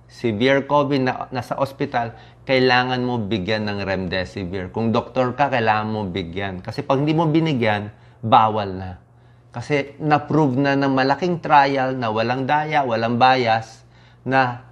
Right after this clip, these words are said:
mas nakakagaling. Sasabihin ng iba, "Ah, Doc, thirty-one percent better lang, konti lang better." Kahit konti lang better,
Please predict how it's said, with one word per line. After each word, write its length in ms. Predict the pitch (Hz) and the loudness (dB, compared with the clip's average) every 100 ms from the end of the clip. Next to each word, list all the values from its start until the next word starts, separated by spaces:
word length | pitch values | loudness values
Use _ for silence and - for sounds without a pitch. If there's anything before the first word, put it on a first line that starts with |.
| - 127 | -10 0
mas 320 | 143 143 - | 2 2 0
nakakagaling. 1040 | 131 117 113 110 113 101 104 104 98 92 - - - | 0 2 2 2 0 -4 -4 -6 -8 -12 -18 -18 -8
Sasabihin 560 | 151 185 160 180 175 | 0 2 6 4 4
ng 40 | 170 | 0
iba, 400 | 143 160 147 - - - - - - 131 | 2 2 0 -14 -20 -20 -20 -20 -8 0
"Ah, 240 | 135 139 | 2 2
Doc, 320 | 127 156 - | 2 -2 -4
thirty-one 640 | - 156 - 156 147 147 147 | -2 -2 0 0 0 0 -2
percent 400 | 135 143 131 110 | -2 -2 -4 0
better 400 | 113 107 117 113 | 0 0 -4 -4
lang, 240 | 104 104 | -4 -4
konti 480 | 151 143 139 151 135 | 0 0 -2 -2 -2
lang 320 | 127 123 98 | -2 -4 -6
better." 400 | 95 95 - 110 - - - - - - - - | -8 -10 -12 -16 -18 -20 -20 -20 -20 -20 -12 -2
Kahit 320 | 156 180 180 | 2 2 0
konti 480 | - 170 170 165 170 | 0 2 2 0 2
lang 320 | 160 147 131 | 2 2 2
better, 720 | 120 113 - 135 147 147 - | 2 0 0 0 0 -4 -12